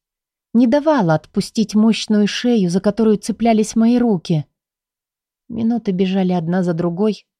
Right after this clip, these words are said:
Внутри всё горело от какого-то исступлённого чувства узнавания, нежности, страсти и чего-то ещё, что я не могла описать словами. Казалось, я вернулась туда,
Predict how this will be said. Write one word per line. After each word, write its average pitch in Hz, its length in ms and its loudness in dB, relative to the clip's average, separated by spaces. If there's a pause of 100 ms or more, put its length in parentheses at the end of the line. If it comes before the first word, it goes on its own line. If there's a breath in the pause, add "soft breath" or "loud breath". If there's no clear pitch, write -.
(420)
Внутри 165 420 0
всё 170 180 -2
горело 170 420 0
от 160 100 -8
какого-то 180 640 -2 (340)
исступлённого 226 1040 0
чувства 196 480 -4
узнавания, 202 920 0 (260)
нежности, 175 640 0
страсти 196 720 -2 (300)
и 269 100 -2
чего-то 269 340 -2
ещё, 254 540 0 (300)
что - 240 -4
я 160 120 2
не 170 120 2
могла 185 340 2
описать 175 400 -2
словами. 165 640 0 (1300)
Казалось, 226 520 -2
я 202 120 2
вернулась 190 600 0
туда, 180 440 -2